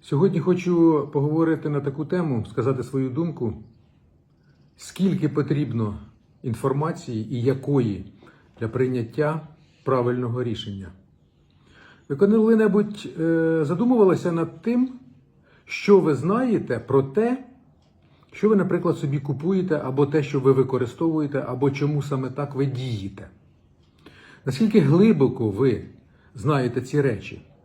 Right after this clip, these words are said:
Просто коли мені ставлять, е, запитання там стосовно, е, скажімо, технологій в сільському господарстві, то, е, я, знаючи це питання, вже не дивуюся, але, е, розумію,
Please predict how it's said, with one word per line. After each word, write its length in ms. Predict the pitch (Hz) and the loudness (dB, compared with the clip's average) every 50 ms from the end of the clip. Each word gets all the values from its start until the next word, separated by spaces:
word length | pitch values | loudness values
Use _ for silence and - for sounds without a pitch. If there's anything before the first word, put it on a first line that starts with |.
| _ _ _ _ _ _ - _ - - _ - | _ _ _ _ _ _ -20 _ -20 -20 _ -6
Просто 220 | 143 143 - 180 | -6 0 0 2
коли 220 | - 175 202 240 240 | 4 4 4 6 8
мені 180 | 226 220 208 | 6 6 6
ставлять, 600 | 185 - - 208 196 190 185 180 180 - - - - 151 | 4 4 4 4 4 6 4 2 0 -2 -10 -10 -6 -4
е, 280 | 151 156 156 156 147 | -2 0 0 2 0
запитання 680 | 135 151 165 - 165 165 185 180 170 170 160 156 147 | 2 0 0 0 0 -2 -2 -2 -2 -2 -2 -4 -4
там 280 | 139 151 143 139 131 117 | -4 -4 -2 -2 -4 -6
стосовно, 1300 | - - 147 135 - 160 151 135 131 143 143 139 139 135 131 123 120 117 - - 151 135 139 139 135 135 127 | -6 -8 -8 -4 0 0 0 0 0 -2 -2 0 0 -2 -2 -4 -6 -8 -8 -10 -8 -6 -4 -2 -2 -2 -4
е, 40 | 123 | -6
скажімо, 380 | - - 143 135 139 135 127 | -4 -4 -2 0 0 -2 -2
технологій 460 | 131 135 - 147 147 156 165 151 147 | -2 -4 -2 -2 0 2 2 0 0
в 40 | 131 | -2
сільському 440 | - - 139 - - - 151 147 147 | -6 -8 -12 -10 -6 -6 -4 -2 -2
господарстві, 680 | 156 143 - 185 175 226 233 226 - - - 110 - - - - - - - - - - - - - - - - - - | -4 -4 -6 -4 -2 -2 -2 -4 -6 -6 -6 -6 -6 -8 -14 -20 -20 -20 -20 -20 -20 -20 -20 -20 -20 -20 -20 -20 -12 -4
то, 1000 | 151 151 151 151 151 147 147 143 143 139 135 135 127 - - - 139 135 135 127 | 0 2 2 4 4 4 4 4 2 2 2 0 0 -2 -4 -4 -4 -2 0 0
е, 40 | 135 | 4
я, 180 | 143 196 208 202 196 151 | 6 6 4 4 0 -4
знаючи 400 | 127 139 185 180 185 180 - 160 | -2 2 4 4 4 4 2 0
це 120 | - 175 | -2 -2
питання, 400 | - 170 160 - 170 170 170 165 | -2 -2 -4 -4 -4 -2 -2 -2
вже 140 | 151 143 175 | -2 -2 -2
не 120 | 180 180 | -2 -2
дивуюся, 840 | 180 185 220 220 254 277 285 269 247 170 - - 156 135 127 123 123 - | -2 -2 -2 0 2 2 4 4 2 0 0 0 0 0 0 -2 -4 -4
але, 320 | 147 143 151 160 175 180 185 180 180 180 170 165 151 135 135 - - - 147 | -6 -4 -2 0 0 0 0 0 0 -2 -2 -4 -4 -6 -8 -10 -12 -10 -6
е, 500 | 143 143 143 147 147 147 143 143 143 151 | -6 -4 -4 -4 -4 -4 -4 -4 -2 0
розумію, 680 | 165 170 147 156 190 202 220 254 294 285 262 196 113 | 0 0 2 2 2 4 4 4 4 4 4 4 2